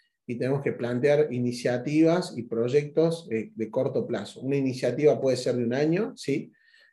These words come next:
pero un proyecto dentro de esa iniciativa tiene que ser no más de tres meses.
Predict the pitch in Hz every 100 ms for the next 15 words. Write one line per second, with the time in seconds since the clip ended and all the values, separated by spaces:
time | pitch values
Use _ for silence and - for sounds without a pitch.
0 | _ 123 120 117 113 - 143 131 131 151
1 | 180 170 151 143 135 147 147 127 127 123
2 | 123 127 127 147 147 135 120 - 127 120
3 | - _ _ _ 120 120 127 127 120 113
4 | 110 120 113 - 95 -